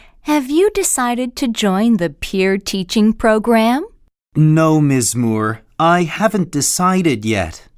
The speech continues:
Speaker 1: Come on, I believe you'd be a good peer teacher.
Speaker 2: Thanks, but I don't think I have enough time to study for myself.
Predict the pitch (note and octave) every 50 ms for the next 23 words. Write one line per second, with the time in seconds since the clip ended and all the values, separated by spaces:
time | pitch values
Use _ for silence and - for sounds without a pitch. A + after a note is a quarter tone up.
0 | _ _ _ _ _ - - G4+ G4+ E4+ C4+ A3+ G3 F3 D3+ C#3+ C#3 C3+ B2+ C3
1 | B2+ - - - _ _ - - C4 C#4 D#4+ F#4 G4+ G4+ - G#4 F#4 D4+ A#3 A#3+
2 | B3 A3 F3 D3 D3 D3 C#3 - F#3 G#3+ B3+ D#4 F4 E4 - - A#3+ A3+ A3 G3+
3 | F#3 F3 F3 - - - - C#4+ D#4+ D#4 A3+ F3+ E3 D#3+ - - - - - C#4+
4 | D4 D4+ D#4 D4+ - - B3+ A#3 G#3 G#3 - - G3 E3 D3 C3+ B2+ B2 - _
5 | _ _ _ _ _ _ _ - C3+ - - - A#3 B3+ B3 F#3+ C3+ A#2+ C3+ D3+
6 | - - - - - C3 - F3 F3+ F#3 - - - E3+ F#3 G3+ A3 G3 E3+ G#3+
7 | A3 A#3+ B3+ C4 A#3 - - - F#3 G3 G3+ F#3+ - F#3 F3 E3+ E3+ E3 D3 C3+
8 | E3+ F3 F3+ D3+ E3 F3 D#3+ D#3+ E3 F3 E3 - - - - E3+ F#3+ G#3+ G#3 G3+
9 | G3 F#3+ G3 - F#3+ F3+ - - - - G#3+ A3+ B3+ A#3+ F#3 G2+ D#2 D2+ - -
10 | D#3 D3 D3 D3+ E3 E3+ E3+ E3 - - - G3+ A3 A#3 F#3 G2 C#2+ - - -
11 | -